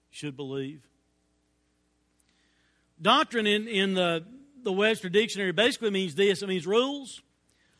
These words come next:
or principles that form the basis of belief, theory or policy, ideas taught as truth.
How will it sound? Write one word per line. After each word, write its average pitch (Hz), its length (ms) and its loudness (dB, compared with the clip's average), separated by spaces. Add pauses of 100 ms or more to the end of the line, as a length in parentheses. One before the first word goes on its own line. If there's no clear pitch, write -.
(380)
or 196 140 0
principles 240 680 2
that 196 300 -2
form 220 240 -2
the 180 80 -2
basis 214 460 2
of 180 120 -6
belief, 196 440 0
theory 233 460 0
or 180 120 -2
policy, 214 580 -2
ideas 196 560 0
taught 185 240 -6
as 160 100 -10
truth. 160 580 -10